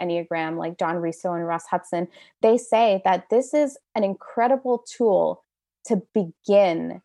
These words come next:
your spiritual path. And I think that's so profound, because how do we know what it is we need to work on?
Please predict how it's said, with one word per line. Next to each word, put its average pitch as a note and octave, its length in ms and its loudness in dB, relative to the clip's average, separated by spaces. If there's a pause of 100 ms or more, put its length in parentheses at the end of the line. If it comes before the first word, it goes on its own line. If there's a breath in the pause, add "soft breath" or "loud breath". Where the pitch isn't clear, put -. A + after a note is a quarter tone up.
your F3+ 200 0
spiritual F3 540 -4
path. - 320 -6 (800)
And G#3 120 4
I G3+ 100 2
think B3 340 0
that's - 280 0
so A3+ 440 2
profound, F#3+ 840 -4
because G3 420 2 (560)
how B3 260 4
do D#4+ 120 2
we C#4 240 2
know G3+ 400 2
what F#3+ 240 0
it F#3 120 -2
is F#3 300 0
we G3+ 180 -2
need G3+ 220 -4
to F#3+ 100 -6
work F3 380 -2
on? D#3+ 360 -6